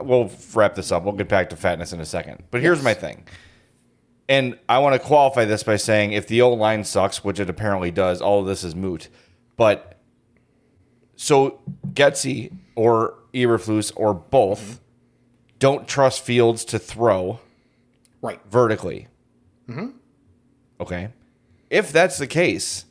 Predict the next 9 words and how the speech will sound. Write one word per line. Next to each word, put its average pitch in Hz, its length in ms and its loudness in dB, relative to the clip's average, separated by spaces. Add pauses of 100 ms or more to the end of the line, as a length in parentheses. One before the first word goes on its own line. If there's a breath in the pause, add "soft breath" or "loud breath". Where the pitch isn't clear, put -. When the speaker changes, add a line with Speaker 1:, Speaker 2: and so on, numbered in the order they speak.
(760)
Speaker 1:
why 123 240 2
do 185 60 -4
you 175 180 0
trade 151 440 0
the 120 60 0
number 123 220 0
one 127 140 4
overall 120 340 4
pick 139 480 -2